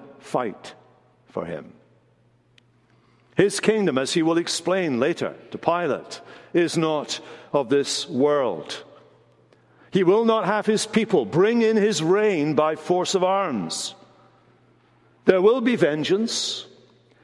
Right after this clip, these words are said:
There will be judgment. There will be a day when God will punish his enemies.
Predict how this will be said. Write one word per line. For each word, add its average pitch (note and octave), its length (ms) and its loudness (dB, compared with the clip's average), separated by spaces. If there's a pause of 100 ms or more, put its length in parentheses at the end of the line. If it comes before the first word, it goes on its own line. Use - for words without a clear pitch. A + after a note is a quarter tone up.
(140)
There F#3 160 6
will A#3 180 4
be B3 140 0
judgment. G3 720 0 (760)
There G3 160 6
will G#3+ 220 6
be A#3+ 160 2
a A#3+ 80 6
day G#3+ 300 6
when G3+ 460 2
God F#3+ 360 2
will G3 240 4
punish G3 460 0
his F#3+ 220 4
enemies. G3 880 0